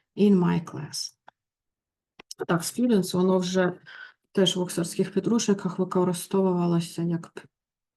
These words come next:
рівноважне pupil. Так, а, what's in this unit?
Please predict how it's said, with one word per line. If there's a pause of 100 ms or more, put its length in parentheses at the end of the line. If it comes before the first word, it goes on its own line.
(220)
рівноважне
pupil. (2000)
Так,
а,
what's
in
this
unit?